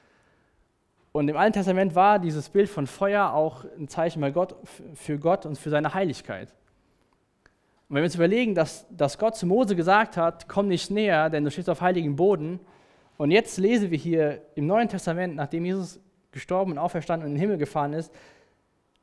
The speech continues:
dann kommt Gottes Geist und er setzt sich wie Feuerzungen auf diese Menschen und lässt sich nieder. Wenn wir das mal so ein bisschen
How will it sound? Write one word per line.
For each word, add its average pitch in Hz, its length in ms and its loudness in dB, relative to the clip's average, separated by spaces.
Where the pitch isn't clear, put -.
dann 139 200 0
kommt 214 240 0
Gottes 208 300 0
Geist 190 420 2
und 156 100 0
er 160 60 4
setzt 196 140 0
sich 160 160 -2
wie 196 120 -2
Feuerzungen 208 880 0
auf 165 240 -2
diese 165 180 -2
Menschen 160 440 -4
und 139 320 -8
lässt 147 320 -8
sich - 160 -16
nieder. 143 280 -4
Wenn 131 140 -4
wir 131 60 -2
das 139 180 -2
mal 139 220 2
so 135 80 -2
ein 131 60 -4
bisschen 160 420 -4